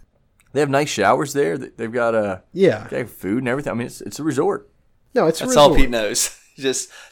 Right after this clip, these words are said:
Speaker 3: thirty-five dollars, that's the cheapest way to go, everybody.
Speaker 2: But, but I would never do it. I mean, I would not camp at Disney World. I don't care how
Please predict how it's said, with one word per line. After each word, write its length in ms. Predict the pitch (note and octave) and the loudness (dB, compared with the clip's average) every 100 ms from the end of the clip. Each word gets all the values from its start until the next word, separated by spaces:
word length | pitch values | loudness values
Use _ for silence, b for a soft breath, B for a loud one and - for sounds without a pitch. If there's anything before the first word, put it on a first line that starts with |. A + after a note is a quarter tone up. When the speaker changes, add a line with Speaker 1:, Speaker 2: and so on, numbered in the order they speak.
| _ | _
Speaker 3:
thirty-five 420 | D#3 D#3+ F3+ E3+ | 2 4 4 4
dollars, 500 | E3 F3+ G#3 G3 - G2+ | 4 2 -2 -8 -10 -8
that's 300 | A2+ C#3 E3 | 2 4 4
the 100 | - | -2
cheapest 400 | B2 D3 C#3 C3 | -6 -8 -8 -6
way 100 | B2+ | -4
to 80 | A#2+ | -4
go, 240 | A2+ A2 | -2 -2
everybody. 480 | G2+ G2+ G2+ F#2 G#2 - _ _ _ _ | -4 -8 -8 -8 -8 -14 _ _ _ _
Speaker 2:
But, 260 | C3+ D#3 | -2 -2
but 120 | - D3 | 0 -2
I 140 | E3 | 2
would 200 | C#3+ B2 | 2 2
never 540 | B2+ A#2+ A2+ A2 G#2 _ | 0 -2 -4 -10 -12 _
do 220 | B2+ C3+ G2+ | -4 -4 -4
it. 160 | - _ | -16 _
I 40 | |
mean, 140 | B2 A2+ | -8 -6
I 80 | |
would 240 | A2+ A2+ - _ | -4 -6 -12 _
not 280 | B2+ A#2 - | -8 -8 -10
camp 300 | - A#2+ A2 | -14 -14 -14
at 60 | G2+ | -18
Disney 300 | A2 - A#2 | -18 -18 -20
World. 280 | - - D3+ | -18 -18 -12
I 40 | |
don't 100 | C3+ | -12
care 160 | - A#2 | -6 -6
how 220 | G#2 A#2+ | -6 -10